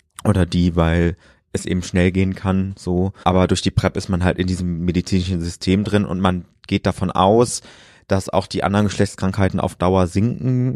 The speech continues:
werden, die Infektionszahlen, weil die Leute eben in diesem System sind und Infektionsketten unterbrochen werden.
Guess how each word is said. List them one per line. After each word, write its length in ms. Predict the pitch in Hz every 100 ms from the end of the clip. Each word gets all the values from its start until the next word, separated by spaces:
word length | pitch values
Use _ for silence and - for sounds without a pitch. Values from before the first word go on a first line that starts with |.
| -
werden, 340 | 110 117 120
die 60 | 113
Infektionszahlen, 920 | 107 104 - 113 110 - 107 101 107 - - -
weil 200 | 92 95
die 80 | 92
Leute 280 | 92 -
eben 160 | 90 98
in 140 | 92
diesem 260 | 90 92 90
System 400 | 87 - 98 110
sind 260 | 107 104 98
und 160 | 98
Infektionsketten 800 | 95 92 - - 92 - - -
unterbrochen 540 | 80 - 80 - 73
werden. 320 | - - -